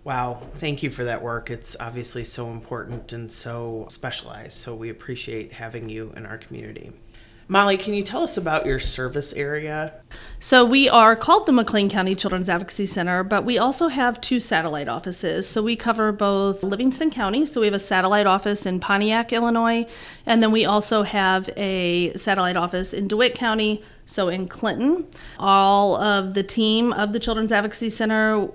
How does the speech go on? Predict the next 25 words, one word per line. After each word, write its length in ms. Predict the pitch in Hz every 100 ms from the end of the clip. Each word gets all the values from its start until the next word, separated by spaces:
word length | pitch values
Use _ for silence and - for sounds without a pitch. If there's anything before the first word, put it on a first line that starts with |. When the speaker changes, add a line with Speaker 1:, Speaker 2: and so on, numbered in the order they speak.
| 190
Speaker 2:
are 200 | 190 185
McLean 360 | 196 - 202
County 180 | 208 202
government 380 | 190 196 196 156
staff, 340 | - 294 381
but 160 | - 202
we 140 | 220
travel 340 | 208 247 233 226
to 120 | 233
those 260 | 202 190 196
two 140 | -
locations 640 | 196 190 202 180 185 180 185
when 220 | 165 175
cases 680 | - 175 165 147 156 185 -
come 140 | 208
about. 340 | 165 151 107 - - - - - - -
Speaker 1:
How 280 | - 240 214
are 220 | 139 170
children 500 | 180 156 127 127 117
referred 460 | 117 - 127 117 110
to 100 | 127
the 100 | 117
Children's 460 | - 120 110 107
Advocacy 540 | 98 95 110 120 - -
Center? 420 | - - -